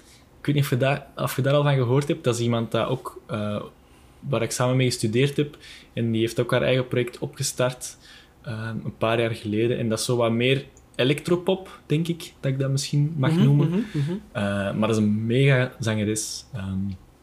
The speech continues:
Speaker 1: en die doet dat, die doet dat keigoed, ook qua performance. Dat is echt een, dat is echt een show.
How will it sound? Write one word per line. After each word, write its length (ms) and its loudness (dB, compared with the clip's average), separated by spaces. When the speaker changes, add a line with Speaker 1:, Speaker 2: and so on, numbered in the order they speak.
Speaker 1:
en 160 0
die 100 2
doet 140 0
dat, 280 2
die 80 -4
doet 100 -6
dat 120 -2
keigoed, 400 2
ook 260 -6
qua 120 -2
performance. 800 -2
Dat 160 -4
is 100 -2
echt 80 -10
een, 280 0
dat 120 -2
is 60 -4
echt 80 -6
een 80 0
show. 440 0